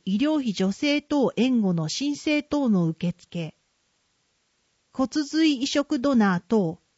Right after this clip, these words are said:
支援奨励金事務。公益財団法人日本骨髄バンクにて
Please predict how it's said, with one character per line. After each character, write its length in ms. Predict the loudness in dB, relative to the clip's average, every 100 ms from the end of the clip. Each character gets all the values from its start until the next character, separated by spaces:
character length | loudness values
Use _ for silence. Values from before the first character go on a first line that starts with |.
| _
支 240 | -10 -2 0
援 180 | 0 -4
奨 320 | -2 0 2
励 220 | 2 0
金 320 | 0 2 2
事 180 | 4 2
務。 220 | 2 0 -10 _ _ _ _ _ _ _ _ _
公 240 | -2 0
益 240 | 0 -2 -4
財 300 | 0 0 2
団 240 | 0 0
法 260 | 0 2 2
人 340 | 0 -2 0
日 140 | 2 2
本 240 | 2 -2
骨 300 | -2 -4 -2
髄 260 | 0 0 0
バ 160 | -2
ン 60 | -2
ク 140 | 0
に 180 | 2 2
て 240 | -2 -8